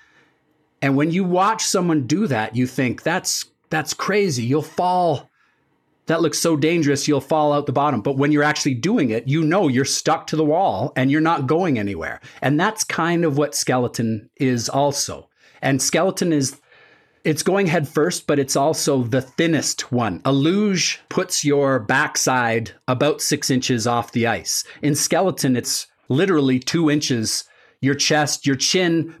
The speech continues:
by moving your chin forward, you can touch your helmet to the ice. So you're almost on the ground. There's no distance to fall, is one way of putting it. So it's not <laughs> quite as crazy as it looks. It's actually the,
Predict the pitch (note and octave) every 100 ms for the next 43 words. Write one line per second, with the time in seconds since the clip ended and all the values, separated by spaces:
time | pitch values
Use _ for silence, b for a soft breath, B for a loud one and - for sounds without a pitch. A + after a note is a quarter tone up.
0 | - C3+ D3 E3 E3 D3+ C#3+ D#3 C#3+ -
1 | D3+ C#3+ A#2+ A2+ C3 C3 B2+ - - -
2 | C3 C3 C3 C3 - A#2 A2+ A#2+ E2+ -
3 | - B B D#3+ D#3 - E3 F3 F3+ D3+
4 | C#3 - - - _ - C#3+ E3 D3+ C3+
5 | D3 C3 E2+ C3 C3 C3+ D#3 E3 A#2+ D#3
6 | - D3 C#3 - B2 - B2+ A#2+ F2 -
7 | b b A#2 A2 C#3 C3+ B2 A2+ - C3+
8 | D#3 - - - B2+ B2 - C3+ C3 D3+
9 | F3+ - - C#3+ C3 C#3 - B B B
10 | B2+ - - - C#3 C#3+ C3 B2+ B2+ A#2+
11 | A2+ A#2 G#2+ B2+ - - - - B2 C#3
12 | C#3 D#3 - D3 C#3 C3 C3 B B B
13 | B A#2+ C3 B2+